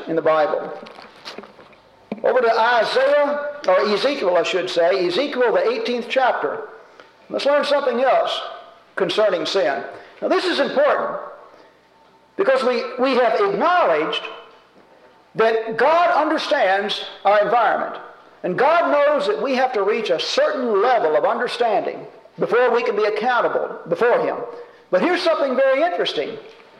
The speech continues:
Once we reach that certain level of maturity, we become responsible for sin before God, no matter what our parents, whether they be good or bad.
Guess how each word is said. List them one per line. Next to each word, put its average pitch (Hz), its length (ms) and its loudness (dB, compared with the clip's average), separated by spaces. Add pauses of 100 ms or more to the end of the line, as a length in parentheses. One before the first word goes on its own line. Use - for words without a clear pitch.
(680)
Once 277 460 0
we 339 200 0
reach 311 520 -2
that 196 220 2
certain 311 580 0
level 277 640 2
of 165 80 -4
maturity, 175 800 0 (1080)
we 311 500 0
become 294 360 0
responsible 294 840 0
for 214 220 0
sin 185 720 0
before - 360 0
God, 165 680 0
no 262 420 2
matter 226 640 0
what 196 280 2
our 196 300 2
parents, 185 460 0
whether 180 240 2
they 170 160 2
be 160 120 -2
good 196 180 0
or 220 80 0
bad. 180 380 -2